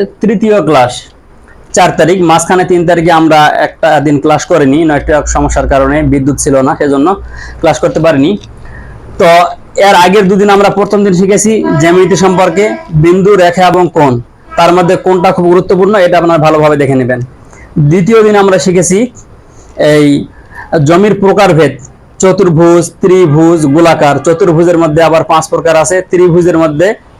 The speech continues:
ছয় প্রকার আছে। এগুলো আমরা দ্বিতীয় ক্লাসে পড়েছি, সেই ক্লাসটাও দেখে নেবেন। আজকে আমরা শিখব জমির শতাংশ, কাঠা, বিঘা, একর। এই যে আমরা শব্দগুলো উচ্চারণ করি, এগুলোর পরিমাণ কত, কতটুকু এক শতক হয়, কতটুকু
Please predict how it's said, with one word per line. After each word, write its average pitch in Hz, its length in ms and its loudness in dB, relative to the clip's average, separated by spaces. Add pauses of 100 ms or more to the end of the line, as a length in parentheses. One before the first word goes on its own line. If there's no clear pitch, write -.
ছয় 156 240 0
প্রকার 135 300 -2
আছে। 131 160 -8 (560)
এগুলো 160 260 2
আমরা 165 200 2 (360)
দ্বিতীয় 190 260 0
ক্লাসে 165 300 0
পড়েছি, 160 260 -2 (200)
সেই 170 160 -2
ক্লাসটাও 156 360 -2
দেখে 131 160 -2
নেবেন। 127 180 -2 (540)
আজকে - 280 -2
আমরা 214 220 2
শিখব 196 240 0 (840)
জমির 214 340 0 (100)
শতাংশ, 208 380 0 (140)
কাঠা, 196 260 2 (120)
বিঘা, 196 280 2 (180)
একর। 190 240 0 (120)
এই 190 140 2
যে 196 120 2
আমরা 190 180 0 (100)
শব্দগুলো 180 440 0
উচ্চারণ 180 380 0
করি, 175 160 2 (520)
এগুলোর 190 360 0 (300)
পরিমাণ 233 320 2 (100)
কত, 151 120 0 (140)
কতটুকু 208 400 -2 (180)
এক 180 120 -4
শতক 175 260 -2
হয়, 160 160 2
কতটুকু 190 360 -2